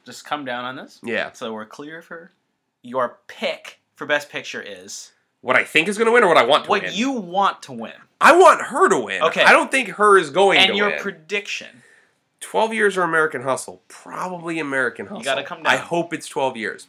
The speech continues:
Speaker 2: but I think it's probably American Hustle.
Speaker 1: Okay. American Hustle is the prediction. See if
Speaker 2: Yeah.
Speaker 1: you're right.
Speaker 2: We'll see. I mean, look, we got about, uh, we got a l-, about a month and a half.
Speaker 1: Month
Speaker 2: The
Speaker 1: and a half.
Speaker 2: Oscars
Speaker 1: Yep.
Speaker 2: are, uh, March second, night after my final screening.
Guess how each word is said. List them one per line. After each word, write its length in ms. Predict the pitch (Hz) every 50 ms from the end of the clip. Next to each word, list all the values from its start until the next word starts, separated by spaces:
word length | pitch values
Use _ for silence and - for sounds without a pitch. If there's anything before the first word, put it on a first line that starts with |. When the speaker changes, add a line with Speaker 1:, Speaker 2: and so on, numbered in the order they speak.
| _ _ -
Speaker 2:
but 80 | 107
I 80 | 107 113
think 220 | - - 131 123 131
it's 100 | 123 -
probably 440 | _ _ - 110 110 110 - 101 98
American 380 | - - 98 - - - -
Hustle. 420 | - - - - - - - _ _
Speaker 1:
Okay. 300 | - - - 87 78 - _ _ _ _ _ _ _ _ _ _ _ _ _ _ _ _ _
American 360 | 107 123 127 127 123 127 113
Hustle 380 | 101 92 - - - - - _ _ _ _ _ _ _ _ _ 107
is 80 | 101
the 60 | _
prediction. 480 | _ - 107 92 85 - - - 117 120
See 180 | - - - 302
if 40 | 370
Speaker 2:
Yeah. 60 | -
Speaker 1:
you're 80 | - 262
right. 240 | 240 220 127 - - _ _ _
Speaker 2:
We'll 120 | - 156
see. 200 | 156 - - 185
I 40 | 208
mean, 160 | 202 208 208
look, 180 | 196 160 - 123
we 100 | 151 165
got 160 | 170 185 185
about, 540 | 190 165 185 180 170 165 165 160 160 156 147
uh, 300 | 135 131 131 131 127 117
we 60 | 131 131
got 160 | 143 139 -
a 80 | -
l-, 640 | 131 127 127 127 127 127 127 123 123 120 120 120 120 101
about 200 | 117 123 123 123
a 40 | 120
month 180 | 127 143 143 -
and 80 | 147
a 40 | 131
half. 460 | - - 123 123 131 160 - - -
Speaker 1:
Month 120 | 151 156 131
Speaker 2:
The 60 | 131
Speaker 1:
and 80 | 127 135
a 40 |
half. 80 | 147 143 - -
Speaker 2:
Oscars 300 | 147 151 151 151 147 151
Speaker 1:
Yep. 100 | 190 202 -
Speaker 2:
are, 460 | 127 123 120 120 120 117 117 117 113
uh, 180 | 113 113 110 110
March 340 | 113 120 127 - - -
second, 380 | - - 127 - - 170 185 185 - - - _ _
night 260 | 117 131 135 139 139 139
after 320 | 139 139 139 - - 139
my 160 | 131 127 127
final 340 | 123 - 131 127 131 123 120
screening. 480 | - - - 117 123 127 143 165 190